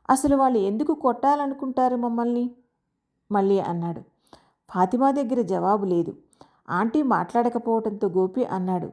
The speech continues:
"మా నాన్నగారు చెప్పారు ఎందుకో, మనం చాలా స్పీడుగా గొప్పవాళ్ళం అయిపోతున్నామని వాళ్ళకి జెలసీనట. అంటే ఈ ఆంటీ వాళ్ళకి కాదు,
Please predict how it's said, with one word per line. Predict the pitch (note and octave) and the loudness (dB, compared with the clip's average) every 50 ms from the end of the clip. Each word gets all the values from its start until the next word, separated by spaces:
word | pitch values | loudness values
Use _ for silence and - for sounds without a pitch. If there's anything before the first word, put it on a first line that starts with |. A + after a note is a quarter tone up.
| - _ _ - - _ _ _ F3+ | -14 _ _ -20 -20 _ _ _ 0
"మా | G#3 A#3 | 2 2
నాన్నగారు | B3 G#3+ E3+ E3 F3 G3+ B3 B3+ D4 D#4 D#4 D4+ - C4 | 2 2 0 -2 -2 -2 0 2 2 2 0 0 -2 -4
చెప్పారు | B3 - B3+ B3 B3 | -2 -2 0 0 2
ఎందుకో, | A#3 G3+ F#3 F#3 F#3 G#3 - B3 A3 - - - - - _ _ _ - | 2 0 0 -2 -2 -2 -2 -2 -2 -2 -4 -8 -18 -20 _ _ _ 0
మనం | A#3 C4 C4 B3 A#3 B3 C#4+ - - | 2 2 2 2 0 -2 -6 -6 -6
చాలా | A3 F3 F3 G3+ B3+ | -6 -4 -2 -2 -4
స్పీడుగా | B3+ - - - F3 E3+ F#3 G3 G3 A#3+ C#4 D4+ | -4 -4 -6 -8 -6 -6 -4 -4 -2 -2 0 0
గొప్పవాళ్ళం | C#4+ B3 G#3 F#3 - - G3+ A3 B3 B3+ C4+ C#4 B3+ | 0 -2 -4 -6 -4 -2 -2 0 2 0 0 -2 -4
అయిపోతున్నామని | - - G#3 G#3 G#3 A3+ A#3 A3+ A#3 A3 A3 A3 G#3+ G#3 G#3+ G3+ F#3+ F3+ F3+ G3+ B3 E4 - - - - _ _ _ - | -2 -2 -2 -2 0 -2 -2 -2 -2 -2 0 0 0 0 -2 -2 -2 -2 -4 -4 -6 -6 -8 -14 -20 -20 _ _ _ 0
వాళ్ళకి | F#3+ G3+ G#3 G3+ G3+ G3+ - F3+ F3+ G3 A3 | 2 2 2 0 -2 -4 -6 -6 -4 -4 -6
జెలసీనట. | F3+ E3+ F#3 E3+ D#3+ F3 F3+ - D4 D4 C#4 C4 A3+ - - - - - _ _ _ _ _ _ _ _ _ _ _ _ - | -4 -2 0 0 0 -2 -4 -4 -4 -2 0 0 -2 -2 -4 -6 -8 -12 _ _ _ _ _ _ _ _ _ _ _ _ -8
అంటే | F3 G3 G3+ - C4+ A#3+ G#3 G3 A3+ | -6 -4 0 2 4 4 4 4 2
ఈ | B3 - - B3 A#3+ | 0 -2 -2 0 0
ఆంటీ | F#3+ F3+ E3+ F#3 G#3 - D4 D4+ | 0 0 0 -2 0 0 2 4
వాళ్ళకి | D4 C#4 C#4 C#4 C#4 C#4+ | 4 4 2 2 -2 -4
కాదు, | C#4 - A#3+ A#3+ A#3+ A#3+ - - | -2 0 2 2 2 0 -2 -4